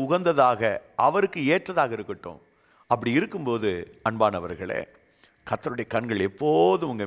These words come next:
மேல வைக்கப்படும். தேவனுடைய கண்கள் நம்மேல் வைக்கப்பட்டு விட்டால், நமக்கு வரக்கூடிய ஆசீர்வாதங்களுக்கு அளவே இல்லை, முடிவே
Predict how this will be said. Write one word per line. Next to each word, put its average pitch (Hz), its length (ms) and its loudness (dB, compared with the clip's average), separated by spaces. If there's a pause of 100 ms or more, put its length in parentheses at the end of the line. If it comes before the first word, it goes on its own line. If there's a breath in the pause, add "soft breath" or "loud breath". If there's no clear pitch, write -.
மேல 95 140 -2 (540 soft breath)
வைக்கப்படும். 87 600 -6 (280)
தேவனுடைய 170 420 2
கண்கள் 117 400 -4 (300)
நம்மேல் 156 420 -2 (360)
வைக்கப்பட்டு 113 520 -4
விட்டால், 90 400 0 (420 soft breath)
நமக்கு 95 340 -6
வரக்கூடிய 131 360 -2 (140)
ஆசீர்வாதங்களுக்கு 107 720 -2 (100)
அளவே 120 340 2 (140)
இல்லை, 139 220 -2 (800 soft breath)
முடிவே 104 400 0